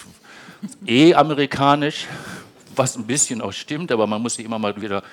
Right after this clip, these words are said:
daran erinnern, dass sie auch eine Verfassung haben. Also Demokratie ist, dauert ein bisschen länger, aber dann passiert auch was. Und staatlich so gelenkt wie in Russland heißt es viel schneller, aber pff,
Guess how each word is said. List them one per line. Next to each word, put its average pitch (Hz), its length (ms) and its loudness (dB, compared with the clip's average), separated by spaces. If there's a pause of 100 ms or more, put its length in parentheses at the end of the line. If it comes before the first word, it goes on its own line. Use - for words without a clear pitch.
(480)
daran 98 280 0
erinnern, 123 380 -2
dass 113 160 -4
sie 110 100 -6
auch 101 60 -6
eine 104 120 -8
Verfassung 127 580 -8
haben. 117 280 -6 (580)
Also 131 300 2 (220)
Demokratie 143 680 2
ist, 202 280 4
dauert 175 240 8
ein 170 80 -4
bisschen 160 320 2
länger, 190 320 6
aber 175 160 4
dann 165 160 2
passiert 208 340 0
auch 123 180 2
was. 139 300 2 (840)
Und 131 280 2
staatlich 143 600 2 (360)
so 139 220 0
gelenkt 131 460 0
wie 113 240 -10 (280)
in 113 100 -12
Russland 120 420 -6
heißt 113 220 -4
es - 60 -16
viel - 160 -8
schneller, 147 440 -4 (720)
aber 101 240 -4
pff, - 640 -16